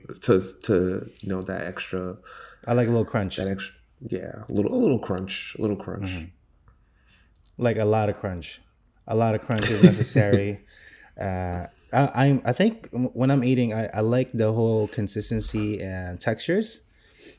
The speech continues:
Speaker 2: And
Speaker 1: Mm-hmm.
Speaker 2: that's what makes me a reminder of everything. Like, when we went to, um, we were at this one, it was, like, five in the morning, just like we were doing right now. Um, we were in, in San Francisco at this, um,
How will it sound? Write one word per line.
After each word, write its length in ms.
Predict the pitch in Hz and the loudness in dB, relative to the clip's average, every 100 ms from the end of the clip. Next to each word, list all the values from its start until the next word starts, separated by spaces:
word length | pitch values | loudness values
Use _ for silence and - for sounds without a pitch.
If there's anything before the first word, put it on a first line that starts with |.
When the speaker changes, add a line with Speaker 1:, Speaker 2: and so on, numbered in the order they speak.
| - | -6
Speaker 2:
And 220 | 104 101 | 0 2
Speaker 1:
Mm-hmm. 80 | 101 | 4
Speaker 2:
that's 260 | 107 101 | 2 0
what 280 | 113 110 - | 0 0 0
makes 240 | 110 110 - | -2 -2 -2
me 100 | 107 | 0
a 60 | |
reminder 380 | 107 104 101 101 | 0 0 0 0
of 40 | |
everything. 260 | 101 113 135 | 0 2 2
Like, 160 | 123 110 | 2 2
when 180 | 113 | 2
we 180 | 113 113 | 4 2
went 200 | 113 110 | 2 0
to, 260 | - 113 104 | -2 0 2
um, 340 | 98 98 98 - _ - - | 0 -2 -6 -12 _ -12 -2
we 140 | 120 | 2
were 120 | 175 | 4
at 120 | 240 135 | 4 2
this 160 | 110 | 2
one, 720 | 110 101 104 107 104 101 104 - _ _ _ _ _ | 2 2 2 2 2 0 -4 -8 _ _ _ _ _
it 40 | 101 | -4
was, 120 | - | 0
like, 120 | 113 | 0
five 360 | - 113 110 104 | 0 2 2 2
in 60 | |
the 60 | 98 | 0
morning, 340 | 95 90 82 | 0 -2 -4
just 140 | 92 110 | -4 -2
like 100 | 95 | 0
we 60 | |
were 80 | 95 | 0
doing 160 | 92 92 | 0 -2
right 80 | 92 | -4
now. 200 | 90 90 | -4 -6
Um, 580 | - 90 90 90 87 - | -8 -8 -8 -10 -12 -10
we 180 | 107 117 | 0 2
were 140 | 117 | 2
in, 100 | 107 | 0
in 280 | 104 101 95 | -2 -2 -2
San 220 | - 127 123 | 0 0 0
Francisco 760 | 120 107 - 101 95 92 - | -2 -4 -4 -2 -2 -6 -8
at 400 | - 95 95 90 | -8 -6 -8 -8
this, 300 | 92 95 - | -8 -8 -6
um, 400 | 92 87 87 87 | -8 -8 -10 -12